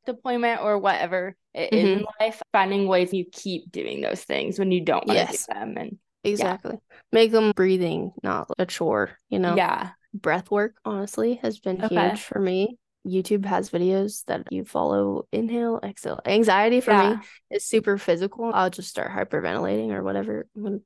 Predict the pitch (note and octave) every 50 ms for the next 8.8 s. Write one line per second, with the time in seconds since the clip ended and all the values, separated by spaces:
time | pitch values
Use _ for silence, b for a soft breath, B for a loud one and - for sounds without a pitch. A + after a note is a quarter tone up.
0 | _ _ - - - F#3 F#3 G3 A3 G#3+ A3 A3 A3+ - - - A#3 A#3 A#3 A#3+
1 | C4 B B B B B B - G3 - - F3+ F3+ - F#3 F#3 F3+ E3 D#3 -
2 | E3+ - E3+ E3+ - - - E3+ E3 F3 F3 - - F3+ E3 E3 D#3+ D#3+ E3 -
3 | - - _ - - G3+ - - - F#2+ - - - G3+ G#3 - - - - -
4 | G#3+ - - - - F#3+ F#3 F3+ F3+ F3 - G3 - - _ - - E3+ D#3+ E3
5 | - - - _ _ _ - - - - G#3+ G#3 - - - - - - - -
6 | - F#3+ G3+ A#3 A3+ A#3 B3 - - - - A#3 G#3+ - - A#3+ - - A3+ B3
7 | A#3+ G#3+ - - B3 C4 - - A#3 G3+ G3+ F#3+ F3 - - F#3 F#3 F#3 F3+ -
8 | - F#3+ G3+ B B B B A#3+ B - G#3 G3+ E3+ - -